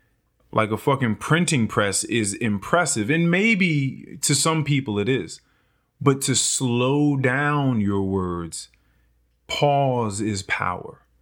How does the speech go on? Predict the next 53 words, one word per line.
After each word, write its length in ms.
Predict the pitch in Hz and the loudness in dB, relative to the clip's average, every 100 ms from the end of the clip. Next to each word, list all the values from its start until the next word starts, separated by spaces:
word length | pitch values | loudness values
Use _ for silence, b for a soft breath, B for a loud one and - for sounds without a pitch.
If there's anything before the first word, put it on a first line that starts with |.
| _ _ _ _ _ _ _ _ _ - | _ _ _ _ _ _ _ _ _ -2
a 80 | 101 | 0
lot 220 | 92 87 | 0 -4
of 60 | |
the 60 | 87 | -8
time. 320 | - - - _ _ _ _ _ _ _ _ - | -10 -12 -14 _ _ _ _ _ _ _ _ 0
And 100 | 117 | 2
it 60 | 120 | 2
makes 300 | 120 123 113 | 2 0 -2
people 460 | 135 113 107 107 120 | -4 -2 0 2 2
listen 480 | 131 - 107 95 90 | 2 0 -2 -2 -2
to 120 | 117 | -2
what 200 | 107 101 | 0 0
it 100 | 101 | -2
is 200 | 104 95 | -2 -2
you 100 | 98 | -4
have 200 | 92 87 | -4 -8
to 80 | 90 | -8
say. 300 | - 92 - _ b b b b | -6 -6 -8 _ b b b b
So 220 | - 175 | 0 2
it's 120 | 165 | 2
just 220 | 151 226 202 | 0 0 2
about 300 | 180 180 165 | 0 0 2
the, 280 | 160 151 135 | 2 2 2
the 100 | 139 | 2
way 240 | 151 156 | 2 2
that 120 | 143 | 2
you 200 | 135 143 | 2 2
wanna, 280 | 139 135 131 | 4 4 2
you 200 | 127 123 | 0 0
wanna 200 | 123 120 117 | 2 2 0
look 200 | 120 131 | 0 0
at 120 | 143 | -2
things 260 | 110 107 | 0 0
and 80 | 104 | 0
the 40 | 107 | 0
way 180 | 110 110 | 2 2
that 100 | 107 | 0
you 200 | 104 110 | 0 0
wanna 220 | 110 104 | 0 -2
encounter 640 | 107 95 113 107 104 107 98 | -4 -4 -2 -2 -2 -4 -4
and 120 | 98 | -2
engage 540 | 98 95 101 101 95 | -2 2 2 0 -2
with 140 | 95 95 | -4 -4
the 80 | |
world 260 | 95 101 95 | 0 0 0
around 360 | 95 98 98 90 | -2 -2 -4 -8
you. 180 | 87 - b b b b b b _ - - | -12 -14 b b b b b b _ -4 2
I 140 | 120 | 2
think 300 | 151 143 127 | 2 0 0
that 220 | 113 104 | -2 -2
sitting 500 | - - 135 139 135 | -4 0 2 2 2
by 200 | 120 117 | 0 0
yourself, 760 | 113 113 101 113 104 98 - | 0 -2 0 -2 -2 -4 -12